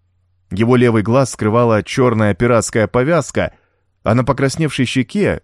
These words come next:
виднелся тонкий белый шрам. Вопреки моим представлениям, я был уверен, что Михаил лежит в больнице или дома в окружении врачей, борющихся за его жизнь. Приятель Ярослава Мартынова чувствовал себя прекрасно,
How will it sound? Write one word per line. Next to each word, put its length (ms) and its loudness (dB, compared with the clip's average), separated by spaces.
виднелся 520 -2
тонкий 480 -4
белый 320 0
шрам. 500 -10
Вопреки 440 0
моим 240 2
представлениям, 960 -4
я 120 2
был 160 0
уверен, 400 0
что 160 -8
Михаил 380 0
лежит 280 0
в 60 -8
больнице 600 -2
или 220 -2
дома 400 0
в 40 -2
окружении 520 -2
врачей, 580 -2
борющихся 680 -2
за 120 -2
его 200 0
жизнь. 420 -4
Приятель 500 0
Ярослава 500 0
Мартынова 680 -2
чувствовал 440 -2
себя 220 -2
прекрасно, 720 -4